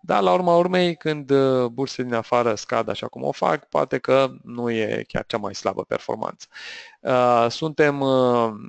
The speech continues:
însă într-un echilibru atât de fragil încât cred că percepția poate să fie pe termen scurt ascendentă, chiar spre patru patruzeci și cinci optzeci pe parcursul sesiunii de astăzi și poate în zilele următoare, uh, dincolo,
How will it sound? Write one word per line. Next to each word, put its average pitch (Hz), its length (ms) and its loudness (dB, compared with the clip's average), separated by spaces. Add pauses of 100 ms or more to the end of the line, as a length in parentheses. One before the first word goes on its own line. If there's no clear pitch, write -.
(260)
însă 117 880 2 (200)
într-un 120 560 -4
echilibru 123 440 -2
atât 117 220 -2
de 117 80 -2
fragil 120 360 -4
încât 139 240 -4
cred 143 280 0
că 135 360 0
percepția 120 440 -4
poate 120 300 0
să - 120 -14
fie 120 120 -6
pe 113 120 -8
termen 110 300 -6
scurt - 280 -6 (1120)
ascendentă, 143 680 0
chiar 147 220 0
spre 147 180 2
patru 147 300 0
patruzeci 131 380 0
și 135 120 -2
cinci 135 240 -6
optzeci 123 760 0 (220)
pe 131 120 -4
parcursul 127 400 -4
sesiunii 123 360 -8
de 110 60 2
astăzi 147 300 0
și - 80 -4
poate 160 320 0
în 131 60 0
zilele 127 320 2
următoare, 131 960 0 (300)
uh, 107 580 -4 (100)
dincolo, 120 520 -4